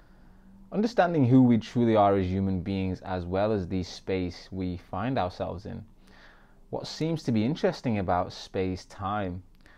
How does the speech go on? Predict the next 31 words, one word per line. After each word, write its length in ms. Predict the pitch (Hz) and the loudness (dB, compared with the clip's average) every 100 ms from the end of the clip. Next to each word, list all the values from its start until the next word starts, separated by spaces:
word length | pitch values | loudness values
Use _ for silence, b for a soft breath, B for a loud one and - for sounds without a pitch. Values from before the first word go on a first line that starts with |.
| b b b - | b b b -6
or 300 | 95 92 90 | 0 0 0
the 360 | 95 92 90 - | -2 -4 -6 -6
energy 380 | 117 127 98 104 | -2 -2 0 -2
we 120 | 101 | 0
are 160 | 98 95 | 0 -2
surrounded 520 | - 92 98 143 95 | -4 -6 -4 -4 -4
by, 320 | 82 82 85 95 - | -4 -6 -8 -16 -14
is 180 | 90 87 | -14 -10
that 280 | 80 82 - | -12 -12 -16
it 140 | 95 | -14
is 160 | 92 - - - | -14 -14 -18 -6
filled 400 | 101 98 92 87 | -2 -2 -2 -4
with 240 | 92 90 - | -8 -8 -12
power 400 | - 143 127 90 - | -4 -2 -2 -6 -14
or 180 | - 90 - - | -14 -14 -16 -10
filled 320 | 95 87 90 | -6 -6 -8
with 360 | 101 95 92 - - | -10 -10 -10 -14 -10
energy. 420 | 110 156 95 90 - b b b b b | -6 -4 -4 -6 -10 b b b b b
And 260 | 95 90 82 | -6 -6 -6
if 220 | 92 - | -8 -4
we 160 | 110 | -4
can 260 | 98 98 92 | -4 -8 -10
tap 340 | - 131 120 120 | -10 -12 -8 -6
into 200 | 110 104 | -6 -8
this 140 | 95 | -8
energy, 460 | 107 147 113 92 87 b b b b b | -4 -2 -2 -4 -6 b b b b b
we 180 | 98 92 | -6 -6
can 380 | - 92 87 82 | -6 -8 -8 -8
unlock 440 | 90 87 80 - | -8 -6 -6 -8
technologies 760 | - 87 - 90 82 85 90 82 | -12 -10 -8 -6 -6 -6 -8 -8
like 480 | 82 78 80 - | -6 -6 -10 -16